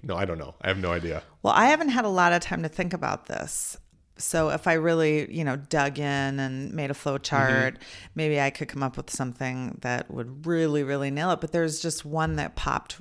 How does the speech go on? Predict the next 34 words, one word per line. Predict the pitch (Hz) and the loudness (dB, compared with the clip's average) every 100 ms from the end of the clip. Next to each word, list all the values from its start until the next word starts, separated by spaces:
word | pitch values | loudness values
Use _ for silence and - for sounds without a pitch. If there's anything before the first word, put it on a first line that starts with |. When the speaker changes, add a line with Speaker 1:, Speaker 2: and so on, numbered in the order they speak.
| - | -14
Speaker 2:
right | 143 143 143 | -6 0 0
into | 135 135 - | 0 -2 -2
my | 135 | 0
Speaker 1:
Okay. | 127 | 2
Speaker 2:
head. | 90 104 - - | 2 2 -4 -10
Speaker 1:
Oh. | - 156 - | -4 -2 0
Speaker 2:
And | 151 | -2
it's | 160 - - | -4 -6 -8
Captain | - 135 - 165 | -6 -4 -2 -4
America. | 160 180 277 - - 160 151 | -2 0 -2 -2 -4 -4 -6
Speaker 1:
Really? | 165 339 262 90 82 | -2 0 2 0 0
Speaker 2:
Mm-hmm. | 143 123 143 139 196 120 120 | -4 -4 -4 -4 -4 -4 -2
Speaker 1:
Why | 127 127 131 | 2 2 2
is | 117 120 117 | 0 -2 -4
that? | 104 156 - - | -8 -8 -6 -4
Speaker 2:
Mm-hmm. | 165 165 160 185 349 - - - - - - - _ | -4 -4 -4 -4 -6 -12 -20 -18 -18 -20 -20 -20 _
Because, | - 196 - 175 135 123 214 - | -4 -2 2 4 6 4 0 0
okay, | 196 185 82 | -2 0 0
well, | 160 147 - - - | 2 2 2 -4 -16
a | - | -6
couple, | - 170 160 135 - | -4 -2 -2 -4 -2
the | 160 | 2
obvious | 170 156 156 147 - | 4 6 4 0 -2
ones, | 135 131 147 | -2 -2 -6
Captain | - 151 147 165 | -4 -4 -4 -4
America | 156 147 143 151 | -2 -2 -2 -2
is | 143 | -2
very | 143 139 | -4 -2
handsome, | 151 131 135 - 131 151 - | -2 -4 -4 -6 -6 -6 -6
and | 156 143 | -6 -4
you | 139 | -4
are | 123 | -4
very | 123 123 | -6 -6
handsome. | 127 - 120 85 - 208 | -6 -8 -8 -6 -4 -6